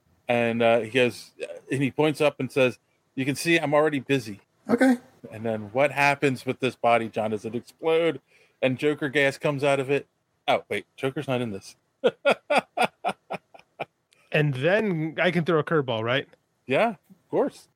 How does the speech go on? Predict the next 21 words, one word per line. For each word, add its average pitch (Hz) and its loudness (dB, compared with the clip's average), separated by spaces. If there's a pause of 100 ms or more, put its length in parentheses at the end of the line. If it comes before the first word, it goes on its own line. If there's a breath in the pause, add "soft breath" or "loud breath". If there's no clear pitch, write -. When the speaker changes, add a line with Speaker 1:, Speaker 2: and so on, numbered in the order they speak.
(200)
Speaker 3:
Bane 143 2
shows 107 -8
up 101 -10 (380)
looking 120 -4
rather 135 2
perturbed. 127 -2 (440)
Speaker 1:
And 139 2
a 143 0
bomb 156 2
somewhere. 113 -4 (400)
That's - 0
what 139 2
Chris 139 0
says. - -2 (500 loud breath)
Bane 285 2
shows 165 2
up 151 2
sho-, 175 -2 (300)
looking 165 -2
rather 202 2
perturbed. 139 0